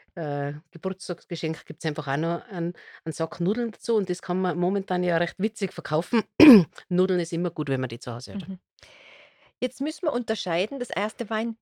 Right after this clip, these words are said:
Speaker 2: Mindesthaltbarkeitsdatum, das heißt mindestens haltbar bis. Dann gibt es aber auch Lebensmittel, die ein sogenanntes Verbrauchsdatum haben, zu verbrauchen bis. Und das betrifft Waren wie zum Beispiel Fisch oder Fleisch,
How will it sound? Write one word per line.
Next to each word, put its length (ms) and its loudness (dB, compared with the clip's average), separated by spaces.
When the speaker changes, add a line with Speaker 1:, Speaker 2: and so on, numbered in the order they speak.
Speaker 2:
Mindesthaltbarkeitsdatum, 1900 -6
das 100 -16
heißt 220 -10
mindestens 720 -2
haltbar 400 -4
bis. 480 -8
Dann 140 -2
gibt 220 -6
es 100 -6
aber 200 2
auch 100 -6
Lebensmittel, 720 -2
die 160 -10
ein 200 -2
sogenanntes 560 -4
Verbrauchsdatum 1400 -2
haben, 420 -2
zu 140 -6
verbrauchen 920 -2
bis. 500 -6
Und 160 -4
das 160 -6
betrifft 560 -6
Waren 380 0
wie 120 -6
zum 160 -4
Beispiel 400 -2
Fisch 540 -10
oder 200 -2
Fleisch, 640 -6